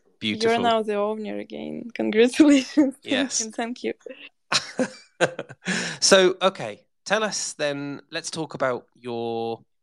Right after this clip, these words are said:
Speaker 1: your past, your background. Let's talk about, let's talk about how you became an artist. I'm really interested to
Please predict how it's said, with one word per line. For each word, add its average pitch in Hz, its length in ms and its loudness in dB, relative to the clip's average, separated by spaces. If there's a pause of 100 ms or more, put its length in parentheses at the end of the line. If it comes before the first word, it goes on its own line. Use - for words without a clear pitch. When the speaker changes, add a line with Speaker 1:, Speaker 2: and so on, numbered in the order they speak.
(380)
Speaker 1:
your 110 340 -4
past, 98 420 -4
your 104 80 -8
background. 104 560 -12
Let's 135 200 -2
talk 151 240 -2
about, 120 420 0
let's 180 160 -4
talk 247 120 0
about - 120 -2
how - 120 0
you 175 120 -2
became 135 440 0
an 107 180 -4
artist. - 500 -6
I'm 117 120 -2
really 120 200 -6
interested 113 560 -8
to 110 200 0